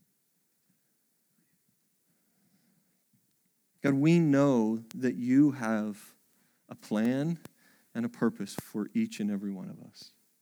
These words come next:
That before we were even formed in our mother's womb, at the, at that point,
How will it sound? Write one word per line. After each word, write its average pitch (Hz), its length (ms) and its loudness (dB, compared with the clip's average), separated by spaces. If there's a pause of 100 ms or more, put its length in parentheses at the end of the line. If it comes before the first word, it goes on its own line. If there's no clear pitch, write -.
(1200)
That 139 60 -6
before 165 460 -2
we 185 160 4
were 165 120 4
even 139 200 2
formed 151 560 -4
in 127 100 -6
our 123 100 0
mother's 117 380 0
womb, 113 420 0
at 107 100 -4
the, 104 140 -2 (760)
at 127 320 -10
that 190 400 -4
point, 131 640 0